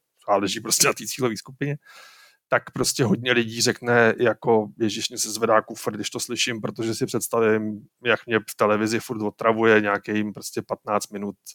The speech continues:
nějaký reklamní blok, jo, a to je pro mě ten marketing a fuj, to já bych nikdy nedělal,“ řekne nějaký indie vývojář a v zápětí mi řekne, „Byl jsem na těchto těch pěti konferencích, mám na Steamu super page, dělám na Discordu bezvadný prostě, eh,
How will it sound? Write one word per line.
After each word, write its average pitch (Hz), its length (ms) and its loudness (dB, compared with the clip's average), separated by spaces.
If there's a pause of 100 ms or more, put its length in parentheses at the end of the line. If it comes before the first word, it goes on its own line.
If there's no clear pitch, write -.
(480)
nějaký 113 280 0
reklamní 110 440 2
blok, 107 320 0
jo, 95 200 0
a - 40 0
to 113 160 -2
je 117 120 4
pro 117 160 0
mě 110 180 0
ten 117 160 2
marketing 110 540 -2
a 101 100 -12
fuj, 135 240 -2
to 131 100 0
já 117 120 6
bych 117 160 -2
nikdy 120 240 0
nedělal,“ 110 480 4
řekne - 260 -10
nějaký 104 320 -6
indie 104 220 -4
vývojář 101 400 4
a 104 60 -8
v 107 40 -6
zápětí 110 460 2
mi 113 80 -4
řekne, 101 280 -6 (520)
„Byl 113 140 2
jsem 143 200 2
na 127 80 8
těchto 131 260 6
těch 135 220 2 (200)
pěti 120 260 0
konferencích, 135 960 -2 (320)
mám 120 180 0
na 120 80 4
Steamu 123 380 -4
super 113 460 -2
page, 123 540 2
dělám 117 340 6
na 120 120 6
Discordu 117 640 2
bezvadný 113 600 2
prostě, 120 440 -2
eh, 101 240 4